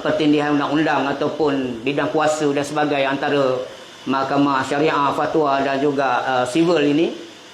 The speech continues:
mahkamah-mahkamah sivil ini supaya dapat <clears throat> dibetulkan kembali sebaiknya dan jangan sampai menghilang kuasa tuanku sebagai pemegang tertinggi,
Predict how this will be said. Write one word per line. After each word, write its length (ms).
mahkamah-mahkamah 840
sivil 340
ini 140
supaya 480
dapat 440
<clears throat> 300
dibetulkan 1000
kembali 480
sebaiknya 640
dan 380
jangan 240
sampai 340
menghilang 460
kuasa 280
tuanku 360
sebagai 800
pemegang 640
tertinggi, 560